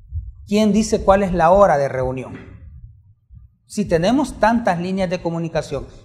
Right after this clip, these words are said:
y tenemos tantas personas involucradas, ¿a qué hora nos reunimos? ¿Quién es el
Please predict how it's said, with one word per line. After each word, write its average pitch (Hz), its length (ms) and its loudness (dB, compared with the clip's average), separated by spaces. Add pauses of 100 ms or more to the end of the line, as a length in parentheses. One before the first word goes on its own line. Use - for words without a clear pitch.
y 175 160 -2
tenemos 156 560 -2
tantas 190 380 0
personas 156 500 -6
involucradas, 185 720 -2 (340)
¿a 165 180 -4
qué 143 140 -2
hora 135 260 2
nos 131 140 -8
reunimos? 180 580 -2 (1600)
¿Quién 208 340 2
es 208 260 -2
el - 520 -6